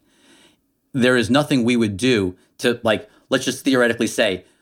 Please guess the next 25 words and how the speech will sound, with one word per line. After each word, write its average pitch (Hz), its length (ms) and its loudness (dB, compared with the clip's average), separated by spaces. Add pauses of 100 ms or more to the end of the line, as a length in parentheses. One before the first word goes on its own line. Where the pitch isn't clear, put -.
(100)
like 113 420 0
a 147 80 2
company 120 500 -2
in 117 80 0
the 107 60 0
private 120 400 0
sphere - 460 -10 (580)
and 120 160 2
then 110 200 0
bash 143 380 -2
a 120 60 -2
public 143 380 0
company 95 500 -4 (320)
if 131 180 0
our 117 140 2
goal 135 340 2
is 123 140 0
to 113 160 -2
protect 139 540 -4
and 110 100 -2
help 127 180 -2
our 104 100 0
clients 127 440 -4
make 110 180 -2
money. 127 340 0